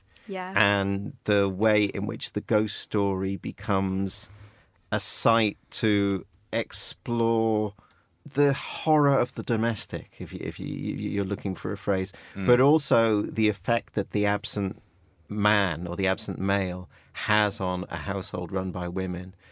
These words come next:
Speaker 2: And that becomes a theme. So you kind of realise it's an area where suddenly you ha-, in a way, you have women, wo-, as far as I can see, women working with a genre that frees them and allows them to write about the subconscious,
Speaker 1: Mm.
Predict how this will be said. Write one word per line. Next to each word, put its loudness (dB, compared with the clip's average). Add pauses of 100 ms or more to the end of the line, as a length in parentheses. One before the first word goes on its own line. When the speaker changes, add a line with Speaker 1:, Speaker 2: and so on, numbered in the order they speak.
(180)
Speaker 2:
And 0
that 0
becomes -4
a -6
theme. -2
So -6
you -2
kind 0
of -2
realise 2
it's -2
an 2
area 2
where 2
suddenly 0
you -2
ha-, -4
in -2
a 0
way, 2
you -2
have -4
women, -4 (680)
wo-, -4
as -4
far 4
as 2
I 2
can -4
see, 0
women 0
working 2
with -2
a 0
genre -4 (440)
that 0
frees -2
them -2
and -2
allows 2
them -6
to -10
write 0
about -6
the -12
subconscious, -6
Speaker 1:
Mm. -12